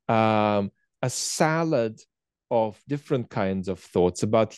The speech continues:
which he would have been much more ironic. And that's what I, in the past, that's what I call this kind of civilizational turn that Putin took that was absolutely part of his return to power after Medvedev and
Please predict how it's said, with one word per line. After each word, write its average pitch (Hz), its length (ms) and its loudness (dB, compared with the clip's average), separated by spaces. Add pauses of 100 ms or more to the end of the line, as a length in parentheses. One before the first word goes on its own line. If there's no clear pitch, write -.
which - 260 -2
he - 80 0
would 123 140 4
have 113 120 0
been 117 180 2
much 113 280 0
more 110 200 -4
ironic. 151 480 -2
And 120 120 0
that's 165 240 -2
what 156 160 -2
I, 143 100 -2 (160)
in 117 160 -8
the 123 160 -8
past, 143 360 -6
that's 135 220 -4
what 139 120 -4
I 127 80 0
call 127 400 -2 (280)
this - 140 -8
kind 135 200 2
of 120 60 0
civilizational 127 1000 -4 (120)
turn 120 320 0
that 101 100 -10 (120)
Putin 113 400 -10
took - 280 0 (640)
that 117 380 0
was 117 240 2 (100)
absolutely 139 540 -4
part 120 300 0
of 110 80 -8
his 107 240 -6
return 104 420 0
to - 120 -12 (100)
power 98 400 2
after 98 300 -8
Medvedev 117 600 0 (1600)
and 135 480 2